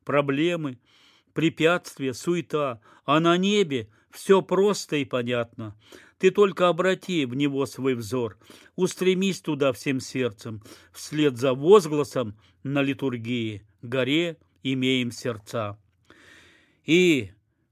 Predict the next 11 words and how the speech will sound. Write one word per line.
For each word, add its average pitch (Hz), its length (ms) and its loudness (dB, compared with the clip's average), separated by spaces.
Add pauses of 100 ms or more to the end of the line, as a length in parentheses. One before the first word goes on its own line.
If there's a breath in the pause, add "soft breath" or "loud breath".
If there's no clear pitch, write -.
(140)
подступивший 170 1200 0
к 139 100 -10
нашей 160 380 -2
своеобразной 160 720 2
стартовой 156 560 0
площадке 143 760 -4
лес 139 460 -4 (580 soft breath)
и 175 140 0
птичий 156 640 -4
неугомонный 151 1000 -2
щебет, 147 640 0